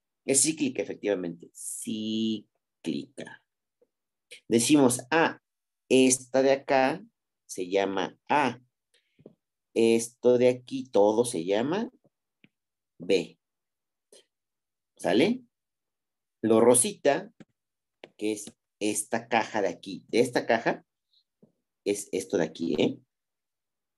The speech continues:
Lo vamos a cambiar. Esto le vamos a llamar a esto de aquí C.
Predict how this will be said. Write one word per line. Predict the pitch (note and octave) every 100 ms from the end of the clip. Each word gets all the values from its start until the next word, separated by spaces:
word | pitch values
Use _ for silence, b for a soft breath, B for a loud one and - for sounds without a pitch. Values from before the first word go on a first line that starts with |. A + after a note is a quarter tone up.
| _ _ _
Lo | F2
vamos | F2+ F2
a | G2+
cambiar. | G#2+ A2 B2 B2 - _ _ _ _ _ - _ _ _ _ _ _ _ _ _ _ - - _ _ _ _ - _ _ _ _ _ _ _
Esto | C3 D3+ D#3 - D#3
le | C#3
vamos | C3 C3 C3 C3
a |
llamar | A#2 A#2 A2+ B2+ G3+ G#3+ _ _ _ _ _ _ _ _ _ _ _ _ _ _ _ _ -
a | G2
esto | G#2+ A#2 -
de | G#2+
aquí | - - D3+ A#3+ - _ _ _ _ _ _ -
C. | - E3+ G#3 G3+